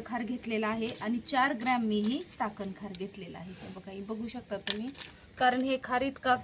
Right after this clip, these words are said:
हे असतो, त्याच्यामुळं हा खार जास्त वापरायचा नाही आपल्याला.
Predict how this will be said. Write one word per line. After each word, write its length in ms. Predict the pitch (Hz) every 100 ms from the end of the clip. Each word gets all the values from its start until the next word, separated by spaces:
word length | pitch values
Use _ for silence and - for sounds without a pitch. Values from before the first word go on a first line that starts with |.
| -
हे 100 | 262
असतो, 460 | 254 - - 247 277 - - -
त्याच्यामुळं 420 | 247 240 226 240 247
हा 260 | 208 233 220
खार 220 | - 226
जास्त 320 | 226 226 -
वापरायचा 560 | 240 247 254 247 240 233
नाही 260 | 233 247 240
आपल्याला. 520 | 214 214 196 196